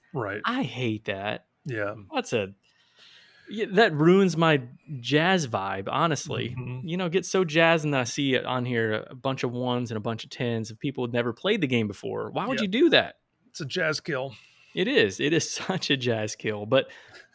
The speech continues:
Speaker 2: but I don't think it's gonna matter because I think people are just so pumped about this game anyway.
Speaker 1: Yeah.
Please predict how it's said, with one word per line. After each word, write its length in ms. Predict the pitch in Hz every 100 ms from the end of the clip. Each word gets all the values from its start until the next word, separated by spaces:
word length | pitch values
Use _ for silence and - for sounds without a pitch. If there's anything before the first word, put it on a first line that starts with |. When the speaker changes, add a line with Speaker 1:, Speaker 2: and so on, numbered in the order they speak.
| _ _ _ -
Speaker 2:
but 380 | 151 202 - -
I 100 | 139
don't 180 | 196 160
think 140 | 165
it's 140 | 143 -
gonna 180 | 131
matter 460 | 107 104 110 120 107
because 320 | 110 107 110
I 80 | 117
think 240 | 135 127
people 240 | 143 127 117
are 40 |
just 200 | 107 110
so 160 | - 110
pumped 320 | - 110 110
about 240 | 113 117 131
this 140 | 113
game 240 | 117 104
anyway. 380 | 107 120 123 120
Speaker 1:
Yeah. 80 | 127